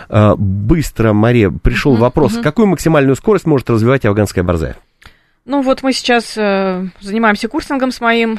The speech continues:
Speaker 2: Э, последний замер был сорок девять километров в час. Это сказали, что это не
Speaker 1: Это
Speaker 2: предел.
Speaker 1: далеко не
Speaker 2: Это не
Speaker 1: самая
Speaker 2: предел,
Speaker 1: быстрая.
Speaker 2: потому что он бежал один, когда он в паре, они больше соревновательного компонента присутствуют, и,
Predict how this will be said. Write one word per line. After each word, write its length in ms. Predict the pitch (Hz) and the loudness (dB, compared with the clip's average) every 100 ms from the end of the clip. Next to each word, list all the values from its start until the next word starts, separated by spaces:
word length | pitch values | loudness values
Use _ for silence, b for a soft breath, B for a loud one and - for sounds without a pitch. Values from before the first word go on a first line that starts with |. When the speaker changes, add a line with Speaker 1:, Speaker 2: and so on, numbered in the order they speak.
| - | -10
Speaker 2:
Э, 540 | - 196 190 185 180 170 | -8 -6 -4 -4 -6 -6
последний 340 | 208 269 233 | -4 -2 -2
замер 300 | 226 220 262 | 0 0 0
был 160 | 214 233 | -2 -4
сорок 260 | - 226 202 | -4 -4 -2
девять 240 | 220 214 | -2 -4
километров 460 | 190 185 185 185 - | -6 -6 -6 -8 -10
в 20 | |
час. 440 | 220 233 - - | -4 -4 -4 -16
Это 580 | 180 175 185 190 185 185 | -10 -10 -8 -6 -2 -2
сказали, 340 | 180 202 220 226 | -4 -2 -2 -2
что 160 | - | -4
это 120 | 196 190 | -6 0
не 100 | 190 | 2
Speaker 1:
Это 140 | 220 151 | 2 2
Speaker 2:
предел. 160 | - | 2
Speaker 1:
далеко 340 | 156 156 - 165 | 2 0 2 2
не 140 | 156 | 4
Speaker 2:
Это 0 | |
не 60 | 147 | 2
Speaker 1:
самая 560 | - 127 104 85 85 | 0 2 2 2 2
Speaker 2:
предел, 380 | 82 254 92 175 | 2 2 2 2
Speaker 1:
быстрая. 200 | 180 - | 2 2
Speaker 2:
потому 260 | - - 233 | 2 2 0
что 600 | - - 220 208 202 190 202 | -4 -2 2 4 2 2 0
он 260 | 208 196 | -2 -2
бежал 320 | 196 196 180 | -4 0 2
один, 380 | 180 190 285 339 | 0 -2 -6 -8
когда 260 | 202 185 196 | -8 -4 -4
он 460 | 190 185 - 185 185 | -4 -8 -10 -14 -10
в 60 | |
паре, 320 | - 262 285 254 | -2 0 2 0
они 380 | 208 180 202 | -2 -4 -4
больше 320 | 190 196 - 185 | -2 -4 -6 -8
соревновательного 1080 | 190 190 190 175 175 165 165 160 170 98 196 - - _ | -6 -2 -2 -4 -6 -8 -8 -10 -12 -14 -18 -20 -20 _
компонента 460 | 180 190 240 - 220 | -12 -8 -6 -8 -8
присутствуют, 640 | 226 214 202 - 175 - | -10 -10 -14 -12 -12 -10
и, 120 | 226 | -10